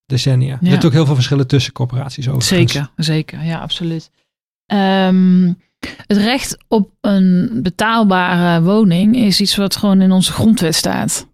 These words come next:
Speaker 1: Mhm.
Speaker 2: En tegelijkertijd moeten we constateren dat, ja, we zitten in een dikke wooncrisis. Eh, een betaalbare
Speaker 1: Mhm.
Speaker 2: woning is voor heel veel mensen gewoon niet meer, eh,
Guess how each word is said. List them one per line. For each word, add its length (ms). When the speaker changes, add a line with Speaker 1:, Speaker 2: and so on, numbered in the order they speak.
Speaker 1:
Mhm. 180
Speaker 2:
En 320
tegelijkertijd 580
moeten 220
we 60
constateren 720
dat, 400
ja, 220
we 80
zitten 300
in 60
een 100
dikke 240
wooncrisis. 640
Eh, 420
een 100
betaalbare 500
Speaker 1:
Mhm. 60
Speaker 2:
woning 300
is 100
voor 120
heel 440
veel 240
mensen 380
gewoon 520
niet 180
meer, 640
eh, 40